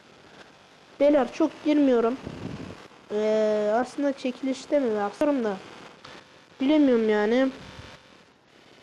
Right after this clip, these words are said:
Şu, şunlara da bir bakalım. Bayağıdır girmiyordum beyler. <clears throat> Bakın.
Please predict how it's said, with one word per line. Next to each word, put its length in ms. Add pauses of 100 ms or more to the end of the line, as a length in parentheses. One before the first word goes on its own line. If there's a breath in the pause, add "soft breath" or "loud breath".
(160)
Şu, 140
şunlara 480
da 120
bir 180
bakalım. 460 (880)
Bayağıdır 460 (200)
girmiyordum 640
beyler. 360 (1040)
<clears throat> 40 (1200)
Bakın. 420